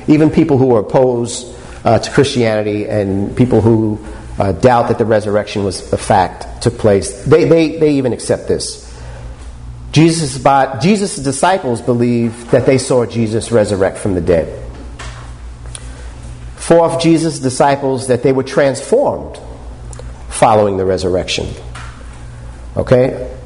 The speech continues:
So let's look at this.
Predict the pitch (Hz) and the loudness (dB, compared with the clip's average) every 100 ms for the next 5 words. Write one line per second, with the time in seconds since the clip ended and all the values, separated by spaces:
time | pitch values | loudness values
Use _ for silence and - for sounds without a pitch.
0 | - - - - - - - - - - | -16 -14 -16 -16 -16 -14 -14 -14 -16 -12
1 | - 160 143 151 170 156 131 156 - - | 0 4 4 4 2 0 0 -2 -4 -8
2 | - | -10